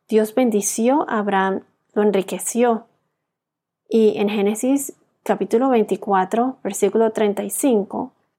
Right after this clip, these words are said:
Génesis veinticuatro, treinta y cinco dice, "Y el Señor ha bendecido en gran manera a mi Señor, que se ha enriquecido. Le ha dado ovejas y vacas, plata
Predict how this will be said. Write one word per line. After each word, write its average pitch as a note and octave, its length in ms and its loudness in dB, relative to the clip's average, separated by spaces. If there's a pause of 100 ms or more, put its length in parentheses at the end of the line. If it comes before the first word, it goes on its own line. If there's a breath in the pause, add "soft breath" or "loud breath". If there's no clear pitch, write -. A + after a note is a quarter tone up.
(100)
Génesis A3+ 560 0
veinticuatro, G#3+ 840 0
treinta F#3+ 360 -4
y G3+ 60 -10
cinco A#3 640 0 (360)
dice, G3+ 520 -2 (560 soft breath)
"Y A#3+ 160 4
el A3+ 120 2
Señor A#3 540 2
ha B3 140 0
bendecido A3+ 800 2
en G#3 200 0
gran A3+ 280 0
manera B3 520 0
a G#3+ 100 -6
mi G3 140 2
Señor, F#3+ 520 -4 (540)
que A3+ 120 0
se A3 240 0
ha B3 200 0
enriquecido. G#3 840 -4 (760)
Le G#3+ 220 4
ha G#3 100 4
dado A3 240 2
ovejas B3 760 -4 (280)
y A3 160 -2
vacas, G#3 580 -4 (340)
plata A#3 520 0